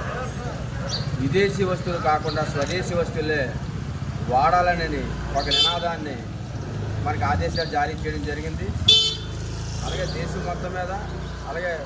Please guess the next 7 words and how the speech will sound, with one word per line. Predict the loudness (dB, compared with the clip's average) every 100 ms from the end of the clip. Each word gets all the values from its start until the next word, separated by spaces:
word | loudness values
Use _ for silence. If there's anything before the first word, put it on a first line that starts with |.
| -8 -8 -8 -8
అన్ని | -4 -2 -2
రాష్ట్రాల్లో | -2 -2 -2 -2 -2
కూడా, | 0 0 0 -4 -6
అందులో | -4 -4 0
భాగంగా | -2 -2 -4
మన | -4
ఆంధ్రప్రదేశ్ | -4 -6 -6 -4 -4 -4